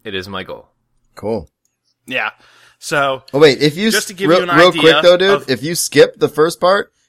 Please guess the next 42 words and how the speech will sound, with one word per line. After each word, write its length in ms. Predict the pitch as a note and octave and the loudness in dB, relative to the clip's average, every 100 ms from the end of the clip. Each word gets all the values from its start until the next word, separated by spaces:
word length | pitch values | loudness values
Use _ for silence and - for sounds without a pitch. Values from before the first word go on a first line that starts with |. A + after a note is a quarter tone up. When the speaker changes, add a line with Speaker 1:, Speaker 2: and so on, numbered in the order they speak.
| _ _ _ | _ _ _
Speaker 2:
and 560 | A#2+ A#2+ A#2+ A#2+ G#2+ - | 0 2 0 -2 -10 -14
you 180 | A2+ A#2+ | -10 -6
missed 500 | A2+ A2+ C#3 C#3+ - | -4 0 0 -2 -8
talking 280 | C3+ C3+ C#3 | -2 -2 0
about 200 | C3 B2+ | 0 2
our, 320 | A#2+ A2+ G#2+ - | 2 0 -4 -6
uh, 340 | G#2 G#2 G#2+ | -8 -6 -6
who 100 | A#2 | -6
we're 100 | B2 | -4
talking 220 | B2+ C3+ D3 | -2 -2 0
about, 200 | D#3+ C3 | -4 -4
this 120 | C3+ | -8
is 60 | |
the 140 | A#2 G2+ | -6 -8
It's 140 | A#2+ | -8
a 40 | F#2 | -8
Trap 280 | A2 G2 | -8 -8
podcast 420 | - D#2+ - D2+ D#2 | -10 -16 -16 -20 -20
that 60 | |
we're 80 | D#2 | -20
talking 260 | D2+ D2+ - | -20 -20 -20
about. 120 | _ _ _ _ _ _ _ | _ _ _ _ _ _ _
Speaker 3:
Oh, 200 | C#3+ C3 | -4 -2
yeah. 100 | A#2+ | -2
Speaker 2:
With 120 | G#2+ G2+ | -6 -2
Red 220 | A2+ G2+ | -2 0
Dead 100 | G2 | -4
Speaker 3:
It's 100 | E2+ | -6
a 20 | |
Speaker 2:
Order. 80 | D#2+ | -6
Speaker 3:
Trap 200 | D#3 C3+ - | -4 -4 -2
Speaker 2:
Yes. 240 | B2 A#2+ | -4 -2
Speaker 3:
podcast. 400 | C3+ A#2+ A#2+ - | -4 -4 -6 -12
It's 180 | C3 - | -14 -8
awesome. 560 | B2 B2 - C#3 C#3+ D3 | -4 -4 -6 -10 -10 -12
Speaker 2:
<laughs> 40 | D#3+ E3+ - F3+ - _ | -14 -16 -20 _ -20 _
Speaker 3:
You 120 | A#2+ | -16
should 200 | - B2 | -14 -14
listen 240 | A#2 - A#2 | -14 -14 -16
to 180 | A#2+ A#2 | -10 -8
it. 560 | C3+ - E3+ - - - D#3 _ | -8 -8 -12 -10 -14 -14 -20 _
Um, 440 | B2 A#2+ A2+ A2 | -8 -6 -8 -12